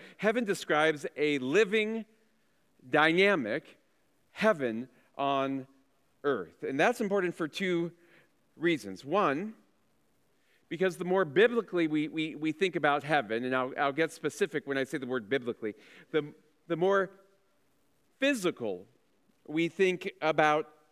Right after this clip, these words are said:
heaven, the more tangible it, it is in our minds, the more we will look forward to going there. Heaven is not vague, religious, or boring. It is real, it's dynamic, it is a place I want to go.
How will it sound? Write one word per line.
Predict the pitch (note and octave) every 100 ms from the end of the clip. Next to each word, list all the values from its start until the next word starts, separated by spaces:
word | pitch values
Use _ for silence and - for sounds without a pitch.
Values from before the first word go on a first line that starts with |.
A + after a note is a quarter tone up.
| _ _
heaven, | C#3 F3 A2+ C3
the |
more | D3 D#3+
tangible | - A#3 C#4+ A3 E3 C3
it, | D3 -
it | E3+ D#3
is | D#3 G3+ F3
in | E3+
our | D#3
minds, | C#3 A#2 G#2 D3+ G3+ - _ _ _ _ _ _ _ _ _ -
the | C#3
more | D#3 F3
we | E3
will | D#3
look | D3+ D#3
forward | - C3 B2+
to | C#3+
going | D#3+ A2+
there. | - - _ _ _ _ _ _ _ _ _ _ _ _ _ _
Heaven | - G3 F3+
is | E3
not | E3+ G3+ D3+
vague, | D#3 D3
religious, | C3+ B2+ A2 G#2 - - _ _
or | B2 B2
boring. | G#2 G2 A2+ C3+
It | B2
is | A2+
real, | A2 D#3 F3 F#3+ -
it's | C3+ C#3+
dynamic, | - C3+ B2 A#2+ C#3 - -
it | D3+
is | C#3 C3
a | B2+
place | A#2+ - E3 E3 F#3 - -
I | B2 C#3+ C#3+ D#3 D3+ - _ _ _
want | - B2
to | B2+
go. | A#2+ E2+